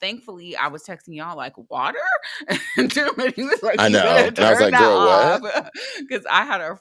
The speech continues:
Speaker 1: fresh blowout, okay? Um, and I put my hood on because there was a couple of unoccupied seats in front of me, and that shit was just spraying,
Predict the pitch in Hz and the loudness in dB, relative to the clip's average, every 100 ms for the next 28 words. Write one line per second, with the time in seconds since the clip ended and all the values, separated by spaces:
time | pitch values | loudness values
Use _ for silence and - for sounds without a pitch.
0 | - 165 160 165 262 - - 214 226 233 | -14 -12 -8 -8 -8 -10 -14 -16 -14 -12
1 | 240 247 339 - - 233 226 262 254 - | -10 -10 -12 -14 -12 -12 -12 -14 -14 -16
2 | _ _ _ _ _ 190 180 160 160 185 | _ _ _ _ _ -6 -4 -6 -10 -10
3 | 180 185 226 151 147 175 170 175 185 185 | -8 -6 -8 -6 -6 -8 -12 -10 -12 -12
4 | 185 175 147 135 131 135 135 135 156 147 | -14 -14 -14 -14 -14 -14 -14 -18 -18 -16
5 | 139 123 - 147 - 147 170 175 147 139 | -16 -16 -16 -16 -14 -16 _ -12 -12 -14
6 | 180 190 - 202 202 202 202 202 - 156 | _ -20 -20 -20 -20 -20 -20 -20 -20 -18
7 | 160 - 196 175 151 - _ - - - | -18 -16 -18 -18 -20 -20 _ -20 -20 -20
8 | - - 139 131 139 170 247 370 427 | -18 -12 -10 -8 -10 -12 -14 -16 -20